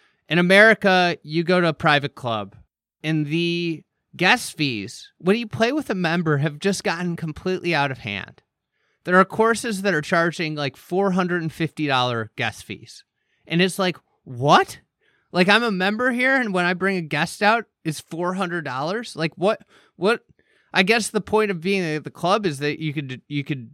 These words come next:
you know, bring guests to this great place, but four hundred dollars, and, you know, it's like, what are we doing? Like, you know, the maintenance budgets and all these things have gotten so absurdly high that guest fees are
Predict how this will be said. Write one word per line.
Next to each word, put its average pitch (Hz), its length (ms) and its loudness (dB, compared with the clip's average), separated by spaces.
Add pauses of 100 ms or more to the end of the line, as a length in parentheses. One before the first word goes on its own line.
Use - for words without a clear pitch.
(120)
you 147 100 -2
know, 127 180 -2 (320)
bring 214 260 2
guests 123 400 -4
to 127 120 -8
this 117 260 -6
great 123 340 -2
place, 135 360 -4
but - 280 -6
four 269 300 0
hundred 214 280 2
dollars, 170 420 2
and, 151 180 -6 (100)
you 175 80 -4
know, 175 200 2
it's 175 140 -6
like, 180 220 0 (220)
what 214 180 4
are 262 80 2
we 233 140 0
doing? 185 240 2
Like, 160 240 0 (240)
you 180 100 -4
know, 175 160 4
the 165 160 -4
maintenance 185 500 -2
budgets 180 640 0
and 135 160 -6
all 185 300 2
these 196 260 -6
things 165 280 -4
have 139 120 -10
gotten 151 320 -6
so 220 460 -2
absurdly 190 600 -2
high 156 440 -2 (280)
that 156 200 -4
guest 190 300 -4
fees 147 280 -4
are 143 200 -4